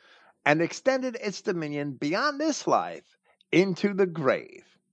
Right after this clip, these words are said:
And the Roman Catholic Church certainly did do that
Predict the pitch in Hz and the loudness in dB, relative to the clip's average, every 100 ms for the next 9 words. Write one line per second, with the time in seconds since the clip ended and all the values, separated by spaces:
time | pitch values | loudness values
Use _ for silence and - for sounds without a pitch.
0 | _ 107 101 101 110 120 120 - 113 110 | _ -8 -6 -4 -4 -4 -6 -2 -2 0
1 | 110 - 95 92 - - 120 139 151 151 | -6 -4 -6 -6 -10 -2 -2 -2 -6 -6
2 | 110 110 113 107 113 98 90 98 - - | -4 -6 -6 -8 -8 -8 -6 -6 -6 -16
3 | - | -20